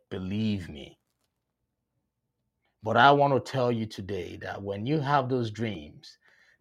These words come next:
don't ask yourself how. Because in your mind, in the vision that was put inside of you by God, God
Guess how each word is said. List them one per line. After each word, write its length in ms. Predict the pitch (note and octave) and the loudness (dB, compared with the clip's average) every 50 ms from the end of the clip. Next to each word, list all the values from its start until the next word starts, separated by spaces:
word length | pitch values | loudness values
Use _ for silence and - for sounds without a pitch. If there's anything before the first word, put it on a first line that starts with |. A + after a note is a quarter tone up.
| _ - | _ -2
don't 180 | A3+ - - - - | -2 -2 -2 -2 2
ask 260 | D3+ D#3 D3+ - - | 4 4 4 4 0
yourself 400 | C#3+ A#2 - - A#2+ G2+ F#2 - | -2 -2 0 -2 -2 -2 -2 -4
how. 440 | - - - - D2 C2+ - - - _ _ _ _ _ _ _ _ _ _ _ _ _ _ - A#2+ | -6 -8 -8 -6 -6 -8 -10 -10 -16 _ _ _ _ _ _ _ _ _ _ _ _ _ _ -6 4
Because 720 | A2+ D3+ D3+ D3 - - - - - G#3+ G#3 F#3 C#3 - - | 6 6 6 6 2 -4 -4 0 2 4 4 4 4 4 2
in 200 | D3+ C#3+ C#3 C3+ | 0 0 2 2
your 280 | C#3 D#3+ F#3+ F#3+ F3 D3 | 4 4 6 6 6 4
mind, 460 | C3 B2+ C#3+ E3 E3 D3+ C3+ B2+ A#2 | 4 2 2 2 2 0 -2 -2 -2
in 140 | B2 A#2+ A#2 | -4 -4 -2
the 120 | A#2+ A#2 | -2 -4
vision 580 | A2 F#2+ F#2 B2+ F3+ G#3 F#3+ - - B2 A2+ G2+ | -4 -4 -2 0 2 2 2 0 -2 -4 -4 -2
that 120 | G#2+ G#2+ | -2 -2
was 200 | G#2+ G#2+ G#2 - | -2 -4 -6 -8
put 300 | - - E3 D#3+ D#3+ - | -6 -2 -2 -2 0 -2
inside 540 | D#3+ D3+ C#3 - - - D#3+ D3 D#3 D#3 D3 | -4 -4 -4 -6 -4 -2 0 2 2 2 2
of 180 | C#3 C3 - - | 0 -2 -4 -6
you 80 | C#3 | -6
by 260 | B2 A2 A2 G2+ G2 | -2 -2 -2 -2 -2
God, 600 | F#2+ F#2+ F#2+ G2 C3 D3 D3 B2 A2 G#2+ F2 - - - - _ - - A#2 | -6 -8 -6 0 2 2 4 4 2 2 0 -2 -8 -20 -20 _ -12 -10 -2
God 300 | G#2+ D3+ D#3 D#3 D#3+ | 4 4 6 6 4